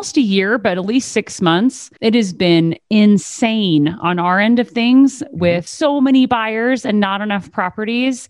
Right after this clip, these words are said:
Speaker 1: and buyers that we're getting to the point that they're like, "Well, what do I need to do, Heather? What do I need to do so that I can get an edge and get a property?"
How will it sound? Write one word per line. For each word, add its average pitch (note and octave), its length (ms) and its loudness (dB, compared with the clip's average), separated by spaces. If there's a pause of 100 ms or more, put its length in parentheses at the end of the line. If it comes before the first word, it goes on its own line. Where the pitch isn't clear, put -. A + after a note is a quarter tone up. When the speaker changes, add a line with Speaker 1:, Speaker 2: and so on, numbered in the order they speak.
Speaker 1:
and G3+ 680 0
buyers B3 600 -2
that F#3+ 280 -2 (300)
we're A3 140 2
getting C4+ 220 2
to A#3+ 100 -2
the F#3 80 -2
point A#3 400 -2
that E3+ 140 -6
they're E3+ 200 -4
like, E3 240 -4
"Well, E3+ 100 -2
what G#3+ 100 2
do C4 80 2
I A3+ 120 0
need G3+ 180 -2
to D3 100 -12
do, G#3+ 260 0
Heather? D#3+ 480 0
What G#3+ 120 0
do B3 100 2
I A3+ 100 2
need F#3+ 160 -2
to E3 60 -12
do F#3+ 260 0
so - 160 -6
that D#3 280 0
I F#3 180 -2
can G3 180 -2
get F3 120 -2
an E3 120 -2
edge D#3+ 520 -4 (240)
and F3+ 160 0
get F#3 100 0
a D#3+ 60 -6
property?" - 600 -10